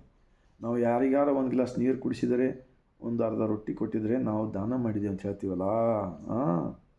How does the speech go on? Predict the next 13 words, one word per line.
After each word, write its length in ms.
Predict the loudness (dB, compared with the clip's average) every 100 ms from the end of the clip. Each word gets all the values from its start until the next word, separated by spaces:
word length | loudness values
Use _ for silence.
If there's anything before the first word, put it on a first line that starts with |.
| _ _ _ _ _ -20 -20 _ -6
ಇಡೀ 400 | 4 6 10 10
ಜಗತ್ತದ 500 | 10 10 8 8 6
ಮಾನವರೆಲ್ಲರನ್ನ 1300 | 8 10 10 10 10 8 10 10 12 10 10 8 6
ಸಲುತಕ್ಕಂಥ 760 | 6 6 6 4 2 2 4 4
ದೇವರಿಗೆ 880 | 4 6 6 8 6 6 8 8 10 10 8 4 -6 -16 -20 _ -2
ಗುಡಿ 280 | 2 6 6
ಇಲ್ಲ, 580 | 8 8 10 10 8 6
ಗುಂಡಾರವಿಲ್ಲ, 720 | 6 10 12 12 10 12 12 12 12 12 12 8 -2 -12 -20 -6
ಮೂರ್ತಿ 420 | 4 6 6 8
ಇಲ್ಲ, 400 | 8 10 8 6
ಜಾತ್ರೆಗಳಿಲ್ಲ. 720 | 6 6 8 6 8 8 10 10 8 2 -12 -14 2
ಆ 160 | 6 6
ಕಾರಣಕ್ಕಾಗಿಯೇ 1040 | 6 6 6 6 6 6 8 10 10